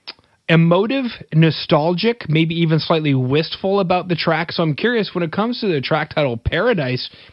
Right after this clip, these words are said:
is it maybe not so paradisiacal?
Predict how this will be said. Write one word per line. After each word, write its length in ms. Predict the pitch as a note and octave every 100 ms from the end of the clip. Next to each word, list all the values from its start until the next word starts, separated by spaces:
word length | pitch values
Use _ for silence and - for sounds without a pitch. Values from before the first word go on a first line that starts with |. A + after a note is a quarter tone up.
| -
is 160 | D#3+ D3
it 120 | D3
maybe 560 | D#3 E3+ F3+ F#3 F3+
not 480 | D#3+ D#3+ E3 E3+ D#3+
so 580 | - - F3 F3 E3 C#3+ _ -
paradisiacal? 960 | - E3 D#3+ D#3 - D#3+ F3 F#3+ C#4